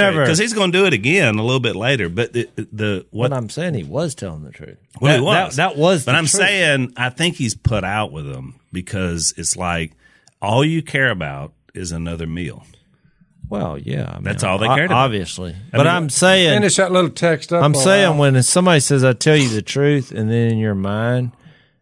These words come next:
Speaker 1: you hear what he says, and then it is actually the truth.
Speaker 2: And
Speaker 1: You
Speaker 2: it is
Speaker 1: were
Speaker 2: every
Speaker 1: here
Speaker 2: time.
Speaker 1: just for the food.
Speaker 2: <laughs> That's right.
Speaker 1: Well, then all of a sudden it becomes more powerful.
Speaker 2: It is powerful. But, uh, so here's what he says. So check this out, twenty-seven. Now, I want you to listen to the words in this verse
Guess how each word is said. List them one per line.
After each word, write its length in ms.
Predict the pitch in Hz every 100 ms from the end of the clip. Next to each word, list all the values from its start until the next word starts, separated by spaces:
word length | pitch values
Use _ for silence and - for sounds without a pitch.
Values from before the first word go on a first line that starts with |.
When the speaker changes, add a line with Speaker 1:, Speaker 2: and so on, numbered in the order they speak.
| _ _ _
Speaker 1:
you 240 | 104 113
hear 240 | 95 123 127
what 160 | 120
he 80 | 110
says, 600 | 90 - 113 120 127 - -
and 140 | 104
then 100 | 107
it 160 | 107 101
is 220 | 107 - -
actually 540 | 104 - - 120 110
the 160 | 92 92
truth. 420 | - 104 110 113
Speaker 2:
And 140 | 92 104
Speaker 1:
You 60 |
Speaker 2:
it 80 | 101
is 80 | 110
Speaker 1:
were 200 | 131 139
Speaker 2:
every 100 | 123
Speaker 1:
here 280 | 123 135 131
Speaker 2:
time. 80 | 110
Speaker 1:
just 260 | 123 117
for 160 | - 123
the 140 | 113
food. 380 | 101 117 123 135
Speaker 2:
<laughs> 0 |
That's 160 | 107 -
right. 140 | - -
Speaker 1:
Well, 80 | 120
then 180 | 156 165
all 160 | 165
of 40 | 143
a 40 |
sudden 320 | - 175 147
it 200 | 107 - -
becomes 360 | 104 135 123
more 140 | 104 82
powerful. 640 | - 131 120 87 78 69
Speaker 2:
It 140 | 90 101
is 140 | 123
powerful. 420 | - 73 69 57 _ _ -
But, 160 | 123
uh, 160 | 131 113
so 180 | - 131
here's 180 | 202
what 120 | 196 151
he 40 |
says. 320 | 127 104 78
So 120 | 92
check 260 | 87 147 143
this 160 | 120 104
out, 200 | 85 -
twenty-seven. 600 | 101 87 - 80 60 -
Now, 300 | 110 120 120
I 80 | 120
want 200 | 147 190
you 80 | 190
to 140 | 156 117
listen 480 | 107 151 185 139 120
to 120 | 113
the 80 | 95
words 340 | 95 110 104
in 100 | 92
this 160 | 85 -
verse 560 | - 82 58 60 -